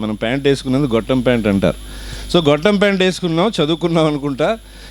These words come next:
బోఫర్స్ ఏంటి?" అంటే నేను సింపుల్గా ఎక్స్‌ప్లెయిన్ చేశానండి. అప్పుడు అన్నాడండి, "అయితే ఆ తెల్లదొరలే నయం బాబు" అన్నాడు. "ఎందుకయ్యా?" అన్న. సూర్యుడు అస్తమించిన బ్రిటిష్ సామ్రాజ్యం కదండి,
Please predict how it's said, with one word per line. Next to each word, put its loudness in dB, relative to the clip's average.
బోఫర్స్ 6
ఏంటి?" 2
అంటే -2
నేను 0
సింపుల్గా 2
ఎక్స్‌ప్లెయిన్ -2
చేశానండి. -6
అప్పుడు 2
అన్నాడండి, 2
"అయితే 4
ఆ 6
తెల్లదొరలే 8
నయం 4
బాబు" 4
అన్నాడు. -4
"ఎందుకయ్యా?" 4
అన్న. 4
సూర్యుడు 6
అస్తమించిన 4
బ్రిటిష్ 4
సామ్రాజ్యం 4
కదండి, 2